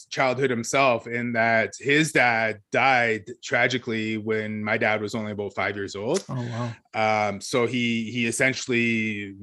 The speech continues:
Speaker 1: got drunk and fell out of a boat and, and drowned, right? And left my grandmother to
Speaker 2: Wow.
Speaker 1: raise five kids on her own, uh, on the reserve.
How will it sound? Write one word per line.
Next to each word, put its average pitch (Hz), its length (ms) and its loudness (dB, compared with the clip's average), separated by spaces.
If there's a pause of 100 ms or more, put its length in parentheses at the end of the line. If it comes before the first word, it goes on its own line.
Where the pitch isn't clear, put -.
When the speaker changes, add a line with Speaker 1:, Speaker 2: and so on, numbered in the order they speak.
Speaker 1:
got 113 240 2
drunk 113 300 -4
and 104 160 -8
fell 107 160 -4
out 110 80 -2
of 107 100 -6
a 101 60 -6
boat 101 380 -4
and, 98 240 -10
and 101 120 -10
drowned, 95 460 -8
right? 104 240 -6 (220)
And 101 580 -6
left 113 300 -2
my 110 180 -4
grandmother 107 600 -2
to 107 480 -4
Speaker 2:
Wow. 95 40 -8 (540)
Speaker 1:
raise 139 500 4
five 131 300 2
kids 131 300 -2
on 120 160 -2
her 120 260 -2
own, 113 640 -2 (160)
uh, 104 300 -4
on 110 180 -4
the 107 80 -4
reserve. 101 760 0